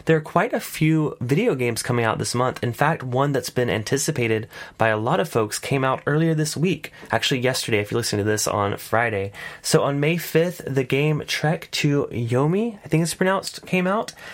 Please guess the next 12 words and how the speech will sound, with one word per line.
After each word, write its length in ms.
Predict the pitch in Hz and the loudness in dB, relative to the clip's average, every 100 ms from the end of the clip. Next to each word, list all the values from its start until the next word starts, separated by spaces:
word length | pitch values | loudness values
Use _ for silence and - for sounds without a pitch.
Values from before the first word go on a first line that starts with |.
| - - | -4 0
Now 60 | |
this 160 | 131 - | 2 2
came 120 | 143 | 2
out 120 | 131 | 2
on 100 | 120 | 0
P 180 | - 175 | 0 0
C, 220 | 156 156 | 2 0
PlayStation, 720 | 151 151 143 - 135 - 135 - | 2 0 2 0 0 0 0 2
Xbox, 640 | 139 - - 135 127 - - - | 0 0 0 2 0 -4 -12 -6
the 100 | - | 0
whole 120 | 151 143 | 2 2
shebang. 400 | 117 101 80 | 0 -2 -4